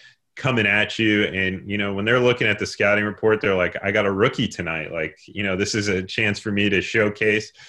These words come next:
a guy who may not necessarily know everything I've got in my bag of tricks, hasn't seen certain things." Uh, so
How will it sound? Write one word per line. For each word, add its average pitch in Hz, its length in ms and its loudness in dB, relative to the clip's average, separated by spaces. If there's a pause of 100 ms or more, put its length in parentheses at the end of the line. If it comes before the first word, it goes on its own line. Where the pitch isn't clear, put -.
(320)
a 107 60 0
guy 110 400 2
who 113 160 -2
may 107 220 0
not 107 200 2
necessarily 107 680 2
know 104 400 2
everything 104 560 0
I've 98 180 0
got 104 360 0
in 95 100 -6
my 92 200 0
bag 92 280 2
of 87 140 -6
tricks, - 560 -2 (380)
hasn't 107 360 -2
seen 104 340 -4
certain 107 380 -4
things." 98 480 -2 (500)
Uh, 101 320 0
so 113 420 2